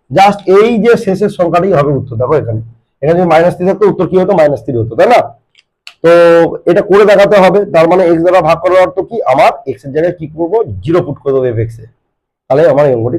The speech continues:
কমপ্লিট। তো চলো, শেষে চারের দাগের যে অঙ্কটি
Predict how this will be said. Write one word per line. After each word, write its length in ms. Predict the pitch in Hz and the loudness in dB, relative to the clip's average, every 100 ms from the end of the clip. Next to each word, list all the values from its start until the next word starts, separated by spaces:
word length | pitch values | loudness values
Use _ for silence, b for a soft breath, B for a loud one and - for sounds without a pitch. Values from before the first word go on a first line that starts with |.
| - | -4
কমপ্লিট। 300 | 117 127 - _ _ _ _ _ _ _ _ _ _ _ - | -4 -4 -12 _ _ _ _ _ _ _ _ _ _ _ -10
তো 40 | 143 | -2
চলো, 160 | 156 185 220 - - _ _ _ - | 0 0 -2 -8 -20 _ _ _ -6
শেষে 180 | 180 180 | -4 -2
চারের 220 | 160 165 175 | 0 0 0
দাগের 200 | 185 170 | 0 0
যে 40 | 180 | 0
অঙ্কটি 280 | 165 156 165 | 0 -2 0